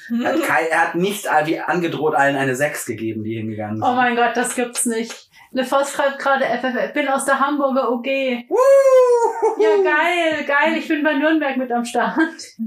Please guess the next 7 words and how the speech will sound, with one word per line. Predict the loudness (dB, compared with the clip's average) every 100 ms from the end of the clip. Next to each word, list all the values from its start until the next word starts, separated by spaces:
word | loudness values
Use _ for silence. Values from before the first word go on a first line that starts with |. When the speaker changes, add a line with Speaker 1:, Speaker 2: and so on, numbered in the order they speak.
| -10 -14 -18 -8
Speaker 1:
Sehr | 0 0
schön. | 0 0 0 -2 -2
Speaker 3:
Das | -2 0
ist | -2 0
ja | 0
super | 0 0 0
witzig. | -2 -4 -2 -2 -4 -10 -18 -20